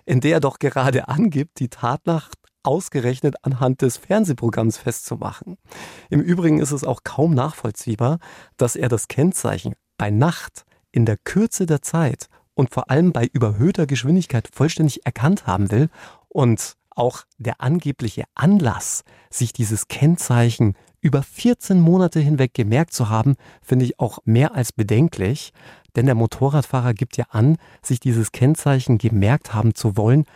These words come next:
weil er Angst hatte, von diesem anderen Fahrzeug, das er geschnitten haben will, angezeigt zu werden. Also nicht etwa, weil er dieses Fahrzeug anzeigen wollte. Also das ist schon ein bisschen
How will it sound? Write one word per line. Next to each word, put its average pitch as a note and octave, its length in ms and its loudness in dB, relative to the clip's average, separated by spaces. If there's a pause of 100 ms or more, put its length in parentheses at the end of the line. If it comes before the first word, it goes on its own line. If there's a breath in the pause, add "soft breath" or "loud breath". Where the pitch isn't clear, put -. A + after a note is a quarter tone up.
(220 loud breath)
weil A#2 200 -2 (240)
er F#3 320 2 (120)
Angst E3+ 500 -2
hatte, D#3 380 0 (140)
von F3+ 320 2
diesem E3 320 0 (120)
anderen F3 400 2
Fahrzeug, D#3 640 -2
das B2 160 -2
er B2+ 60 2
geschnitten A2 560 0
haben A#2+ 200 2
will, B2+ 120 2 (140)
angezeigt C#3+ 720 0
zu G2+ 160 -6
werden. F#2+ 240 -4
Also C3 200 0
nicht F#3+ 260 2
etwa, D#3+ 360 0 (360 loud breath)
weil C3+ 240 0
er G3 180 4
dieses C3+ 280 0
Fahrzeug A2 400 -2
anzeigen G2+ 420 -2
wollte. A2 300 0 (260 loud breath)
Also A2 180 -4
das A#2+ 180 -4
ist C#3 100 -4
schon C#3 180 -2
ein A#2+ 160 2
bisschen B2 260 -2